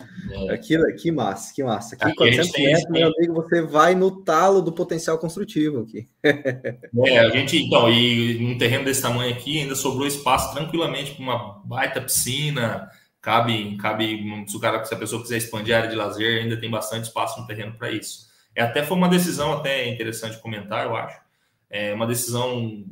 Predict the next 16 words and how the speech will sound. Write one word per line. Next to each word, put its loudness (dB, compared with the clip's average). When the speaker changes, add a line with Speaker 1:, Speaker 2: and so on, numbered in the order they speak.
Speaker 1:
até -2
estratégica -2
nossa, -4
no -2
primeiro -4
momento, -6
não -6
fazer -2
a 0
piscina, -6
porque -8
como -12
a -6
gente -8
tá -6
num -10